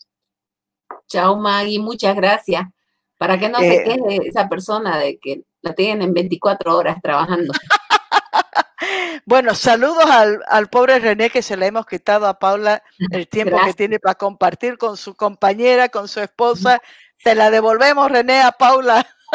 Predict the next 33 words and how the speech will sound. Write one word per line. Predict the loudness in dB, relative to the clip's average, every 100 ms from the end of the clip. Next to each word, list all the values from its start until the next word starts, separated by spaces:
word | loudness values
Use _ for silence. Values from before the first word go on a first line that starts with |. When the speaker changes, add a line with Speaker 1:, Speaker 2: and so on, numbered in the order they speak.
| 0 2
Speaker 1:
Gracias, | 2 4 2 2 0 -2 -2
gracias. | -4 -2 -2 -4 -6 -6
Speaker 2:
<laughs> |
Un | -6 0
abrazo, | 2 2 4 2 2 -4
querida. | -4 -2 2 2
Speaker 1:
Bueno, | 2 2
Speaker 2:
Miguelito. | 2 2 -2 2 2
Speaker 1:
no | 4
sé | 2 2
si | 2
él | 0
dice | -2 -2 -2
gracias, | -2 -2 -2 -4 -4
¿no? | -10
Pero | -6
yo | -6 -6 -6
digo | -6
gracias. | -6 -6 -6
Speaker 2:
<laughs> | -8 -4 -4 -4 -12 -14 -16 -20 -20 -20 -20 _ _ _
Ana | 2 4 2 -2
Infantas, | -4 0 0 2 0 -2
Miguel | -2 -6 -4
Ángel | -4 -6 -12
Sousa, | -10 -10 -8 -10
muchísimas | -12 -14 -12 -10 -8 -6 -4
gracias | -2 -4 -2 -2 -2 _ _ _ _ _
por, | -4 -2 0 -2 -4 -10 _ _ _ _
por | 0
estar | 0 0 0 0
siempre, | 0 0 0 -2 -2 -2 -2 -2
este, | -4 -8 _ -2 0 0 0 -2
Speaker 1:
Sí. | -6